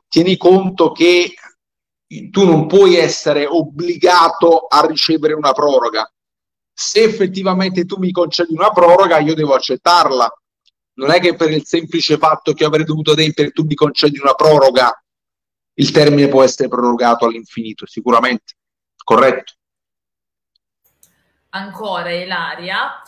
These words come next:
Speaker 2: è ammissibile il preliminare di preliminare di compravendita immobiliare? Se sì, è sempre necessaria la forma scritta?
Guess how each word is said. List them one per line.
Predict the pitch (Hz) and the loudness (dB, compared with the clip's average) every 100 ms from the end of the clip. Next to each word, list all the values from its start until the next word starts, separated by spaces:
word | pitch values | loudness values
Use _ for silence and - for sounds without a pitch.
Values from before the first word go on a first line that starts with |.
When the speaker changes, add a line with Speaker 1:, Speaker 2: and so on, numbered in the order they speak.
| _ _ | _ _
Speaker 2:
è | 196 | -10
ammissibile | 202 208 208 - 269 262 294 262 | -10 -12 -12 -12 -12 -14 -8 -8
il | - | -8
preliminare | 220 214 208 202 202 233 247 | -10 -10 -10 -12 -10 -8 -8
di | 226 | -12
preliminare | - 208 196 190 196 208 208 | -16 -14 -12 -10 -8 -8 -8
di | 196 | -14
compravendita | 185 202 190 202 190 208 214 202 190 208 | -18 -16 -14 -10 -10 -10 -14 -18 -14 -12
immobiliare? | 196 190 185 175 196 202 165 170 180 190 - | -10 -10 -12 -14 -10 -8 -6 -8 -10 -12 -20
Se | - 240 | -16 -14
sì, | - - 254 | -14 -10 -10
è | 220 | -10
sempre | - 208 208 226 | -10 -12 -12 -12
necessaria | 220 226 233 262 233 | -12 -14 -14 -12 -12
la | 208 | -12
forma | 208 226 214 | -14 -14 -14
scritta? | 214 - _ _ _ - 175 208 - | -16 -20 _ _ _ -16 -14 -14 -20